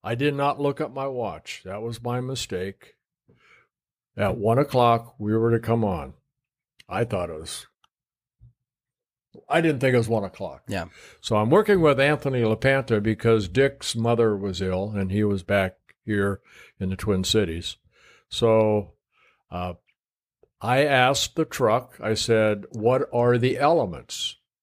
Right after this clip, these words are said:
Speaker 1: that we're going to talk about?" So the elements were Jeter, Rodriguez, Alex Rodriguez,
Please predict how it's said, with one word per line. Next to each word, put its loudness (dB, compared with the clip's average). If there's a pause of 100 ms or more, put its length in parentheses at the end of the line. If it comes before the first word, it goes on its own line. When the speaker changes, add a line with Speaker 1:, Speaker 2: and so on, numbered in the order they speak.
(340)
Speaker 1:
that 0
we're 2
going 4
to 2
talk 0
about?" -6 (1040)
So 2 (460)
the -2
elements 2
were 0 (1000)
Jeter, 0 (1400)
Rodriguez, 0
Alex 0
Rodriguez, -4